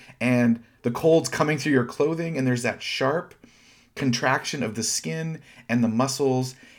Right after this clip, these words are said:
and the emotional contraction, which is like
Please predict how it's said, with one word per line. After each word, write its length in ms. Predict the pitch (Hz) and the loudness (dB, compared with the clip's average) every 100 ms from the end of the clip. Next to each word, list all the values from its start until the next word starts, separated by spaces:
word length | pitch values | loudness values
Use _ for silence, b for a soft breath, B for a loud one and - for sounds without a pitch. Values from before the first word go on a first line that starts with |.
| B | B
and 160 | 131 143 | -6 -2
the 80 | 147 | 0
emotional 720 | 135 131 185 262 - 131 110 | 2 4 4 4 2 0 0
contraction, 920 | - 101 101 90 85 - 82 87 - b b | -2 -6 -6 -6 -8 -12 -12 -12 -14 b b
which 220 | 131 127 | -2 0
is 180 | 135 113 | 0 0
like 300 | 107 101 - | -2 -4 -8